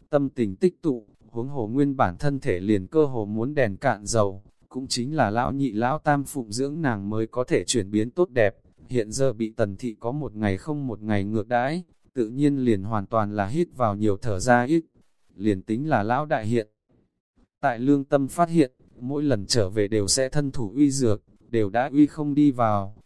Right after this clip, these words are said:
Mỗi ngày mơ mơ màng màng, nhưng nghe được Tần Thị trào phúng nàng những lời này đó thời điểm, nàng vẫn là sẽ nhìn không được thật sự tưởng lão nhị lão tam như thế nào liền thật sự thay đổi.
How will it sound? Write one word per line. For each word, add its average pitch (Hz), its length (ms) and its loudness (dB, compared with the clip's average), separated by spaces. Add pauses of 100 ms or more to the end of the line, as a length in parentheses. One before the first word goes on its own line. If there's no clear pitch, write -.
(340)
Mỗi 143 220 -6
ngày 123 220 0
mơ 135 220 -2
mơ 139 220 -2
màng 110 340 -4
màng, 98 340 -4 (320)
nhưng 143 240 2
nghe 147 180 4
được 117 220 -4
Tần 101 220 0
Thị 117 160 -4
trào 110 220 0
phúng 120 300 -4
nàng 113 260 -2
những 139 200 -4
lời 123 220 2
này 104 240 2
đó 107 240 2
thời 120 160 0
điểm, 104 220 4 (360)
nàng 104 300 -4
vẫn 139 260 -6
là 117 120 2
sẽ 131 240 0
nhìn 139 260 2
không 147 260 -4
được 117 200 -2
thật 113 140 2
sự 110 300 0
tưởng 95 220 -2
lão 120 220 0
nhị 147 200 0
lão 120 260 0
tam 147 300 0
như 147 160 6
thế 120 160 -2
nào 123 260 0
liền 101 280 2
thật 110 160 2
sự 110 260 0
thay 147 160 2
đổi. 101 260 0